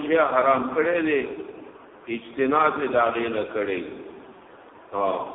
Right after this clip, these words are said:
او بیا یې همدغه مسائل منلي او عمل یې پرې کړی. نو بیا څه متقو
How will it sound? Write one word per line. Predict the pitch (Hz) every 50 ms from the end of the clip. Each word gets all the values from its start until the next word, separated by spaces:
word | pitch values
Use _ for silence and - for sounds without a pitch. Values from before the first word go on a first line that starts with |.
| - - -
او | 117 123 123
بیا | 120 123 135 160 175
یې | 180 180 180 175 - 143
همدغه | 139 139 135 131 160 156 151 147
مسائل | 143 139 131 - - 131 127 139 147 143 143 131
منلي | 127 123 123 123 131 151 165 160 160 160
او | 151 139 127 120
عمل | 113 117 123 139 147 147 143 147
یې | 139 -
پرې | 131 123 117 - -
کړی. | 143 135 135 123 110 98 87 80 - - - - - - - - - - - - - - - -
نو | 104 104
بیا | 104 123 151 156
څه | 151 151 151 165
متقو | 165 156 156 165 160 160 160 151 139 - 147 151 151